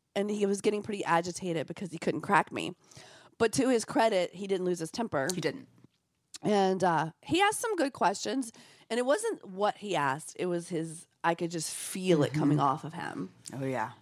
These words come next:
Speaker 1: Um, and he started to get frustrated because he wasn't getting the results he wanted.
Speaker 2: Yeah.
Speaker 1: And, um, and then I, I basically tapped out because th-, the interview was scheduled to be, what, twenty minutes?
Speaker 2: Mm-hmm.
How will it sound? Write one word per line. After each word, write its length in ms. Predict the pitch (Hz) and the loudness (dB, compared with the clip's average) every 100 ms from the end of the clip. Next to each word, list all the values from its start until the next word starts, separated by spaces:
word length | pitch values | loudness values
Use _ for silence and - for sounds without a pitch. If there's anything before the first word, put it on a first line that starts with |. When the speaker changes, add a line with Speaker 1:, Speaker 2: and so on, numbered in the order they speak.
| _ | _
Speaker 1:
Um, 580 | 175 175 156 147 147 - - - | 2 4 4 2 0 -4 -6 0
and 160 | 180 | 2
he 140 | 180 180 | 4 2
started 320 | 180 175 175 | 2 2 2
to 60 | |
get 160 | 170 - | -2 2
frustrated 560 | 160 165 151 143 120 - | 2 2 2 0 -2 -6
because 440 | 165 160 143 156 - - _ _ _ | -6 -4 -4 -8 -16 -20 _ _ _
he 240 | _ - 170 | _ -10 2
wasn't 380 | 160 156 156 160 | 4 4 4 2
getting 500 | 147 147 139 147 - _ _ _ _ _ _ 156 | 2 2 2 -2 -6 _ _ _ _ _ _ -4
the 180 | 165 | 2
results 460 | 156 151 147 123 - | 4 4 4 4 0
he 100 | 135 | -6
wanted. 540 | 147 135 127 - 82 - | -4 -6 -6 -6 -8 -2
Speaker 2:
Yeah. 200 | 151 127 - | -2 -2 -4
Speaker 1:
And, 600 | 170 175 160 151 151 139 - - - - _ - | 0 2 4 2 2 -2 -6 -14 -20 -20 _ -2
um, 300 | 175 156 147 - | 2 2 0 0
and 120 | 202 | 0
then 120 | 202 | 2
I, 200 | 196 196 - | 2 2 2
I 180 | 185 190 | 2 4
basically 460 | 180 175 165 156 | 2 2 2 0
tapped 300 | - 139 147 | 2 0 0
out 300 | 160 156 - - | 0 2 -2 -2
because 320 | 160 170 175 | -2 -2 -4
th-, 220 | 76 - - | -8 -14 -2
the 160 | 214 | 2
interview 300 | 254 262 214 | 2 2 2
was 100 | 180 | 2
scheduled 480 | - - 214 202 180 | 0 -2 -2 -2 -6
to 80 | 175 | -10
be, 100 | 170 | -8
what, 140 | 156 | -8
twenty 260 | - 196 196 | -4 -4 -2
minutes? 420 | 185 233 - - 170 | 0 -2 -4 -8 -8
Speaker 2:
Mm-hmm. 340 | 151 143 143 | -4 -2 -2